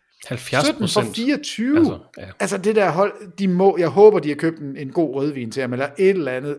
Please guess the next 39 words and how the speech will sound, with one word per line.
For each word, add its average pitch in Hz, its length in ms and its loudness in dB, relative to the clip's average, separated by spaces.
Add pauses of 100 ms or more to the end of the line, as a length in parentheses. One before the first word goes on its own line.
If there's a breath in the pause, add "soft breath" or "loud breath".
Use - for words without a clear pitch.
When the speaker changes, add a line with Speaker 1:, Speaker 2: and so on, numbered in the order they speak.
Speaker 2:
Undskyld, 165 520 -4
Damian 123 300 -6
Lillard, 131 260 -6
vi, 147 100 -6 (680 loud breath)
det, 160 160 -4
det - 0 -
kan - 20 -2
vi 165 60 2
simpelthen 143 260 -4
ikke 139 140 -6
være 113 100 -8
bekendt. 120 460 -12 (100)
Vi 143 100 -10
havde 160 360 -2
ti 196 100 -6
minutter, 131 360 -6 (100)
vi 139 100 -12
skød 175 320 -4
nitten 147 560 -8
gange, 120 340 -8 (400)
vi 147 140 -4
ramte 151 280 -6
et 147 120 -8
skud. 131 340 -10 (160)
Vi 160 100 -8
får 180 160 2
millioner 165 440 -2
af 127 80 -6
dollars 143 300 -2
for 151 60 -2
at 131 60 -4
spille 127 200 -10
basket. 123 400 -8 (520)
Du 190 80 -2
løber 170 240 4
rundt 160 280 -4
her 156 80 -4
og 131 60 -6
knokler. 151 560 -6